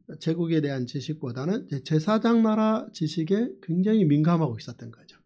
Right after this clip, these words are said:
그 제사장 나라, 어, 지식 중에 하나가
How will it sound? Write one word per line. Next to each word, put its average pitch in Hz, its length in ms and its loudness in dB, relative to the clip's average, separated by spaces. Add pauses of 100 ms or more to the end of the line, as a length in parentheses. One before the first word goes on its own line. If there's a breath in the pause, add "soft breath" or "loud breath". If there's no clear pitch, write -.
그 220 140 -2
제사장 202 500 4
나라, 180 380 4 (360 loud breath)
어, 147 200 -2
지식 185 420 -2
중에 139 300 0
하나가 135 800 -4